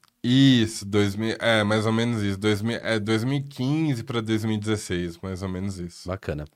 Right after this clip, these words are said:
Speaker 2: Bom, tem tempo ainda. E aí, o que, que, que aconteceu? Eu tô bem curioso.
Speaker 1: <laughs> É, de, depois disso, é... eu trabalhei em algumas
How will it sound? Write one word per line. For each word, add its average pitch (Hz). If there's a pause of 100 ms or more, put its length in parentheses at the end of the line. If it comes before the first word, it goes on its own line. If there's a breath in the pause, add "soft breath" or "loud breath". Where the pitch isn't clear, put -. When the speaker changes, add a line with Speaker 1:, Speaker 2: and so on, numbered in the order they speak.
(180)
Speaker 2:
Bom, 87
tem 120
tempo 139
ainda. 143
E 101
aí, 110
o 95
que, -
que, -
que -
aconteceu? 165
Eu 208
tô 123
bem 113
curioso. 101
Speaker 1:
<laughs> - (1040 loud breath)
É, 110 (120)
de, 117
depois 135
disso, 123 (1040)
é... 95 (680 soft breath)
eu 107
trabalhei 113
em 117
algumas 101